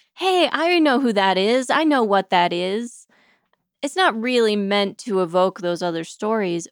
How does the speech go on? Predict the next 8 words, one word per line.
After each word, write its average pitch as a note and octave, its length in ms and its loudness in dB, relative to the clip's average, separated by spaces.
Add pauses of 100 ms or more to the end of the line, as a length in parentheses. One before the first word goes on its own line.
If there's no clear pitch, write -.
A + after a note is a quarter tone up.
(100)
What A3+ 240 0
it C#4 120 0
evokes A#3 760 0
is F3+ 440 -4 (400)
a G3+ 100 -2
kid C4+ 520 0 (100)
playing A#3+ 500 0
with G#3 220 -2